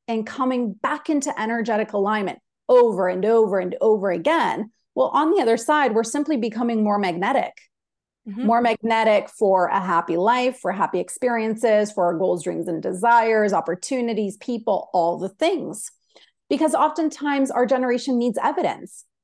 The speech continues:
Speaker 1: You know, we can, right now you might be watching and be like, "Okay, I really resonate with what she's saying," or you might be more skeptical and be like, "I need evidence, I need proof." So this conscious technology now becomes proof.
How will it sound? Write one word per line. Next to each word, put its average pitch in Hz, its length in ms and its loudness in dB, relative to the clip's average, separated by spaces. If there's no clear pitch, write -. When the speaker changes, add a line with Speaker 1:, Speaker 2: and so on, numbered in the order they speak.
Speaker 1:
You 233 100 0
know, 208 140 2
we 233 160 0
can, 262 320 0
right 277 220 4
now 302 200 4
you 262 100 4
might 254 160 2
be 247 100 0
watching 254 360 2
and 233 60 0
be 240 40 4
like, 190 220 -2
"Okay, 254 240 2
I 202 100 2
really 233 320 4
resonate 226 380 0
with 196 260 -2
what 208 300 0
she's 220 280 -4
saying," 240 460 0
or 262 140 4
you 262 160 2
might 262 180 0
be 269 80 -2
more 240 160 0
skeptical 254 580 0
and 214 120 0
be 226 80 2
like, 208 240 0
"I 247 180 2
need 269 160 4
evidence, 247 580 0
I 233 160 -2
need 240 320 -4
proof." - 420 -2
So 302 180 2
this 302 220 2
conscious 269 440 -2
technology 262 760 2
now 233 220 2
becomes 214 400 -2
proof. - 640 -2